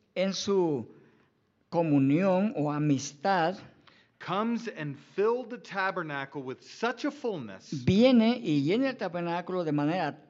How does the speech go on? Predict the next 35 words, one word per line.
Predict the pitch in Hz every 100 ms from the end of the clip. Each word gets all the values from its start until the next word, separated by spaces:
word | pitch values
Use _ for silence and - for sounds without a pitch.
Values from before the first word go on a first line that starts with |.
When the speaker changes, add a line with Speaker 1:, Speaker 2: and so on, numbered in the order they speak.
| _ -
Speaker 1:
tan | 196 240 262 247 -
plena | 214 185 165 120 95 95 -
Speaker 2:
that | 156 160
Moses | 156 175 202 160 175 131
had | 156 160 -
to | 156
flee. | - - 143 131 110 85 -
Speaker 1:
que | 143
Moisés | 135 123 113 156 156
tiene | 151 147
que | 143 127
huir. | 135 135 104 - - - -
Speaker 2:
He | 143
could | 143 156 147
not | 147 139
remain. | 131 123 117 107 85 -
Speaker 1:
No | 143 170 175
puede | 175 156 147
estar | 135 151 143
permanente | 143 131 123 139 143 101
ahí. | 92 80 - - _ -
Speaker 2:
Now | 147 147
verses | 160 151 143 -
thirty-six | 165 160 160 156 156 156
through | - 139
thirty-eight. | 139 127 120 101 -
Speaker 1:
Ahora | 151 175
versículos | 156 143 185 170 165 139 -
treinta | 147 139 135
y |
seis | 135 175
al | 165
treinta | 147 131 139
y |
ocho. | 143 123 -